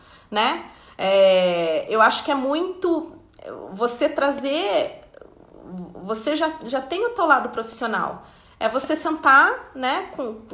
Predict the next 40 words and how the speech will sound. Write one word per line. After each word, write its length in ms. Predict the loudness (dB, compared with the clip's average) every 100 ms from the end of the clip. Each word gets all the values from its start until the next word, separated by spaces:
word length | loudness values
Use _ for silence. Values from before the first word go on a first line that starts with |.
| -2
da 140 | 0
mesma 320 | 0 0 0 -2
forma 320 | 2 2 2
como 180 | -4 -6
você 260 | -6 -8
fazia 400 | -6 -6 -6 -6
isso 300 | -4 -6 -6
na 100 | -6
frente 400 | -6 -6 -6 -6
de 60 | -8
outra 180 | -8 -6
pessoa, 500 | -6 -6 -2 -2 -2
você 200 | -6 -6
mandar 300 | -2 0 0
um 80 |
convite 500 | 0 -6 -4 -6 -6
e 40 | -2
falar, 180 | 4 4
"Vamos 260 | 4 -2
tomar 180 | 2 2
um 40 | 2
café." 400 | -2 2 2 2 -4 -18 -20 -20 -10
Né? 160 | 0 0
Se 100 | 0
você 220 | -2 -2
fazia 260 | -2 0 -2
um 60 |
café, 320 | -2 -2 -2
"Vamos 220 | -2 -2 0
tomar 180 | 0
um 60 | 0
café, 320 | -2 -2 -2
vamos 180 | -2 -6
sentar, 380 | -8 -4 0 0
vamos 180 | -2 -8
conversar 400 | -6 -4 -2 -2
sobre 220 | -4 -6
o 20 |
teu 100 | -8
projeto, 640 | -4 -4 0 -2 -2 -6